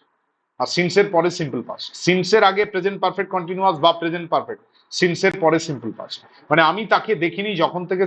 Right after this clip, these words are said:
সে এই শহর ছেড়েছে, তাই I have not seen him since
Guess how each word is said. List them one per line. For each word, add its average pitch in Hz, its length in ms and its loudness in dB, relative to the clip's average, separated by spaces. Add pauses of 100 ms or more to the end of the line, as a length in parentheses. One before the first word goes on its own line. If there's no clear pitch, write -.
সে 180 100 6 (460)
এই 151 140 6
শহর 151 220 6 (120)
ছেড়েছে, 131 280 -4 (100)
তাই 143 120 6 (400)
I - 20 2 (140)
have 143 220 2
not 202 120 4 (100)
seen 156 220 -6
him 208 100 -2 (580)
since 196 240 2